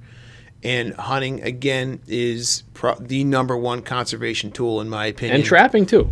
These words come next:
Speaker 2: Like,
Speaker 1: Yeah.
Speaker 2: don't get me wrong. I'm not against trapping.
Speaker 1: Nor am I. Nor am
Speaker 2: It's
Speaker 1: I.
Speaker 2: just
Speaker 1: I don't do it, but mainly because I don't have the time. I
Speaker 2: Yeah.
Speaker 1: just, I just don't have time to do it.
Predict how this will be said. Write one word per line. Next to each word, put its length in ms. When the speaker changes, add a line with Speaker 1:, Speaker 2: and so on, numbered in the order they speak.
Speaker 2:
Like, 140
Speaker 1:
Yeah. 140
Speaker 2:
don't 160
get 140
me 80
wrong. 360
I'm 120
not 260
against 720
trapping. 380
Speaker 1:
Nor 240
am 120
I. 260
Nor 240
am 80
Speaker 2:
It's 140
Speaker 1:
I. 20
Speaker 2:
just 400
Speaker 1:
I 100
don't 220
do 160
it, 160
but 100
mainly 320
because 240
I 60
don't 80
have 80
the 60
time. 400
I 40
Speaker 2:
Yeah. 140
Speaker 1:
just, 300
I 80
just 120
don't 100
have 80
time 200
to 60
do 180
it. 120